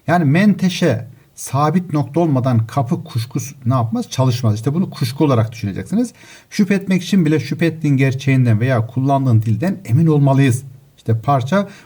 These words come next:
mutlak şüpheciliğin, yani septizm, kendi kendini çürüttüğünü anlatıyor. Her şeyden şüphe edebilmek için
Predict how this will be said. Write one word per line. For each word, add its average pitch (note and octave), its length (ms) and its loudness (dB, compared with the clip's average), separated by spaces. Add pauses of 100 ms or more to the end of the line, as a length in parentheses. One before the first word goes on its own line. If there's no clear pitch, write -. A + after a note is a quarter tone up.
(100)
mutlak D#3+ 360 0
şüpheciliğin, B2+ 640 0
yani A#2 200 2
septizm, A#2+ 680 -2
kendi D3 320 0
kendini A#2 340 2
çürüttüğünü D3+ 540 -4
anlatıyor. E3 500 0 (460)
Her G#3+ 220 2
şeyden D3 420 0
şüphe C#3+ 220 -2
edebilmek D#3 400 0
için G#2+ 220 0